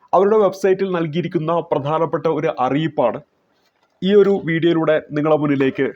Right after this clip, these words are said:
ഷെയർ ചെയ്യുന്നത്. നമുക്കറിയാം, നാളെ മുതൽ ഈ ഒരു പരീക്ഷ ആരംഭിക്കുകയാണ്. ഇവിടെ കൃത്യമായിട്ട് ഈ ഒരു പി ഡി എഫിലൂടെ, ഇവരുടെ വെബ്സൈറ്റിലൂടെ നമ്മളെ മുന്നിലേക്ക് ഓൺലൈൻ പരീക്ഷ എഴുതുന്ന അപേക്ഷകരുടെ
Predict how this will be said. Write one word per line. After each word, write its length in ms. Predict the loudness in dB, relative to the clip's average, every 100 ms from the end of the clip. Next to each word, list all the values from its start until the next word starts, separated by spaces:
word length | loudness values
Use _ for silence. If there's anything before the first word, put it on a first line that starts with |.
| -4
ഷെയർ 200 | 0 2 2
ചെയ്യുന്നത്. 360 | 0 -4 -14 -16 _ _ _ _ -20 _ _ _ _ -2
നമുക്കറിയാം, 400 | 0 4 2 2
നാളെ 180 | 0 0 0
മുതൽ 160 | -4 -6 _ _ _ _ _ _ -2
ഈ 40 | 4 6
ഒരു 100 | 4 2
പരീക്ഷ 360 | 0 0 -2 -4 -2 0
ആരംഭിക്കുകയാണ്. 560 | 0 0 -4 -2 -2 -4 -12 _ _ _ _ _ _ _ _ _ -2
ഇവിടെ 180 | 2 2 2
കൃത്യമായിട്ട് 640 | -4 0 0 2 0 0 -2 -4 _ -2
ഈ 20 | 2 4
ഒരു 100 | 2 -2
പി 120 | -2 0
ഡി 60 | 0
എഫിലൂടെ, 340 | 0 -2 -2 -4 -14 _ _ -2
ഇവരുടെ 240 | 2 4 4
വെബ്സൈറ്റിലൂടെ 640 | 2 2 0 0 -2 -2 -2 -4 -4
നമ്മളെ 220 | -2 0 0
മുന്നിലേക്ക് 460 | 0 0 -2 -4 -10 -4 0
ഓൺലൈൻ 280 | 2 2 0
പരീക്ഷ 260 | 0 -2 -2 -4
എഴുതുന്ന 280 | -4 -2 -2
അപേക്ഷകരുടെ 540 | -2 -4 -6 -6 -2